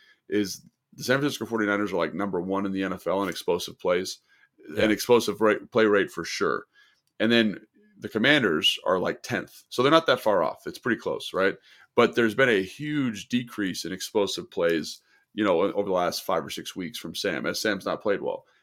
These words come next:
Speaker 1: And one of the biggest differences or the glaring differences between the first half of the season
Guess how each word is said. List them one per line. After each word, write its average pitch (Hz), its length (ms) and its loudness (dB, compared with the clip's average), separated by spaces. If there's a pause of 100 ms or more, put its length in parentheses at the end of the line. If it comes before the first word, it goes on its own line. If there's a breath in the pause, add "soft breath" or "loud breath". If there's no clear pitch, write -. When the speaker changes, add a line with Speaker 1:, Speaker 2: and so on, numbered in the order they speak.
(180 soft breath)
Speaker 1:
And 107 320 2
one 143 140 4
of 151 60 0
the 120 60 0
biggest 117 380 -2
differences 110 420 -4
or 92 40 -10
the 87 100 -10
glaring 113 340 2
differences 87 460 -10
between 90 640 -8
the 95 80 -8
first 110 300 -2
half 90 180 -2
of - 60 -20
the 80 60 -16
season 78 460 -8